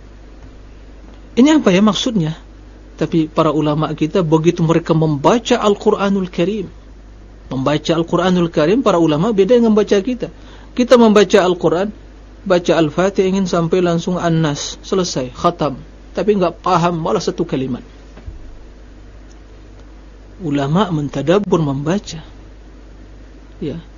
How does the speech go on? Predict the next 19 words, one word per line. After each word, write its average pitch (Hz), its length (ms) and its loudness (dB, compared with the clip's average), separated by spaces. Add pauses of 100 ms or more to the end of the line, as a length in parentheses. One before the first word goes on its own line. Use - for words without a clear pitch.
apa 160 160 -2
isi - 180 -4
kandungannya? 156 640 -4 (1400)
Sehingga 156 640 -2 (380)
dari 143 320 -2
bacaan 160 720 0
tersebut, 208 560 -2
tadabbur 220 480 4
tersebut, 208 480 2 (880)
muncul 143 480 -6 (1080)
suatu - 240 -10
pemahaman 143 640 -2
yang 135 200 -4
benar 196 440 2 (640)
karena 139 240 -6
dibaca 147 360 -2
secara, 147 360 -6 (680)
ya, 147 240 -4 (360)
komprehensif, 156 800 -2